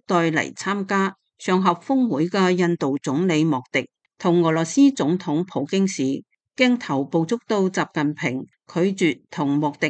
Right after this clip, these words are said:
握手嘅一幕。時事評論員唐正遠講到，影片畫面顯示，莫迪剛進門就立即抬高右手，準備同習近平握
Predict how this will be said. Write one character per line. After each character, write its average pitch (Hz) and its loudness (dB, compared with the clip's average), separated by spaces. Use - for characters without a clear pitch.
握 214 0
手 123 -6
嘅 160 -2
一 170 0
幕。 160 0
時 - -2
事 196 0
評 180 0
論 170 2
員 147 2
唐 147 -4
正 170 0
遠 151 0
講 143 -4
到， 165 0
影 190 0
片 165 0
畫 160 0
面 180 0
顯 160 0
示， 165 0
莫 180 -2
迪 180 0
剛 - 4
進 196 2
門 139 2
就 165 2
立 175 4
即 - -2
抬 - -10
高 196 -2
右 165 -2
手， 151 -4
準 240 4
備 185 4
同 151 0
習 170 -2
近 156 -2
平 131 -6
握 220 2